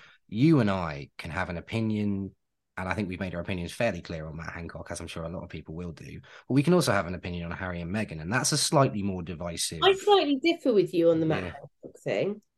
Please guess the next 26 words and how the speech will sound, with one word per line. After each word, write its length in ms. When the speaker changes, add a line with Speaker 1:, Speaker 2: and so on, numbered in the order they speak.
Speaker 1:
Interesting. 580
All 60
right, 120
we'll, 140
we'll, 200
we'll, 160
we'll 120
come, 260
we'll 100
come 180
back 240
onto 160
that 140
in 60
just 180
a 40
second. 460
But 340
how 120
you 160
frame 260
it 140
is, 460
people 200
have 100
opinions, 580